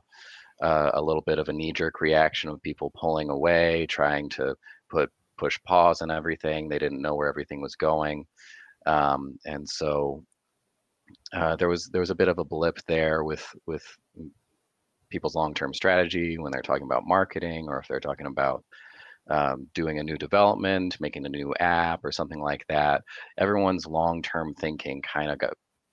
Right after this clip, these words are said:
pushed to the back burner there for just a moment, but then it came back. And as people kind of figured out what was going on here, um, that, that shifted.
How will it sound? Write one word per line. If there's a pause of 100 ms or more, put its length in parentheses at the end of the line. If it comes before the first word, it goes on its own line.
(520)
pushed
to
the
back
burner
there
for
just
a
moment,
but
then
it
came
back. (460)
And
as
people
kind
of
figured
out
what
was
going
on
here, (520)
um, (120)
that, (160)
that
shifted.